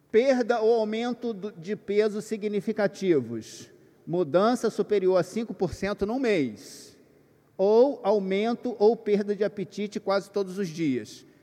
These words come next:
Assim, no último mês você engordou, ou você emagreceu. Anotou aí? Segundo,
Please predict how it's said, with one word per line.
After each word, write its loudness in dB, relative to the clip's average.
Assim, -8
no 0
último 0
mês 2
você -2
engordou, 0
ou 2
você -4
emagreceu. -2
Anotou -6
aí? -2
Segundo, -2